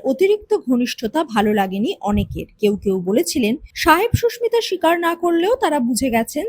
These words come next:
যে তারা অনস্ক্রিন রসায়ন ছড়িয়েছে বাস্তবেও। সব জায়গায় তাদের অতিরিক্ত ঘনিষ্ঠতা না দেখালেও চলবে। আবারও নেট মাধ্যমে উত্তাপ ছড়ালেন সেলিব্রিটি জুটি। পরদেশিয়া গানের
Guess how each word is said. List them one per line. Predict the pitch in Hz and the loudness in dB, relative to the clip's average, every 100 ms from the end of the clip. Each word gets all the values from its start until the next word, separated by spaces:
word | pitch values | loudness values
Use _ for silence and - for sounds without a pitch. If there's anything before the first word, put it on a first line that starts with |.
| 415 | -6
যে | 277 | -4
তারা | 254 226 233 - | 0 0 0 -2
অনস্ক্রিন | 226 247 - 381 330 | -2 -4 -6 -6 -2
রসায়ন | 202 208 214 220 240 | -2 -2 -2 -2 -4
ছড়িয়েছে | - 240 294 294 440 359 | -4 -2 -2 -2 -4 0
বাস্তবেও। | 202 214 - 180 170 165 - - | 0 -2 -6 -6 -6 -10 -14 -4
সব | - 381 392 - | 4 4 4 2
জায়গায় | 403 392 392 392 | 2 2 0 0
তাদের | 269 233 - | 0 0 0
অতিরিক্ত | 226 330 359 370 392 | -2 0 0 0 -4
ঘনিষ্ঠতা | 254 240 226 - - 220 294 | 0 2 0 -2 -6 -2 0
না | 359 190 | 0 0
দেখালেও | 185 185 185 190 381 | 0 -2 0 2 2
চলবে। | - 208 165 165 - - | 0 -2 -2 -6 -4 2
আবারও | 214 202 185 311 - 254 | 2 2 0 -2 -2 2
নেট | 311 440 - | 4 4 2
মাধ্যমে | 453 453 392 427 | 0 2 0 0
উত্তাপ | 403 294 - 277 - | 0 0 0 0 0
ছড়ালেন | 269 247 254 370 | 0 2 2 0
সেলিব্রিটি | 427 277 220 185 208 311 | 0 0 2 0 0 0
জুটি। | 247 - - - - | 0 -6 -10 -2 4
পরদেশিয়া | 339 294 440 440 480 494 | 4 4 2 2 0 2
গানের | 311 269 247 | 2 2 0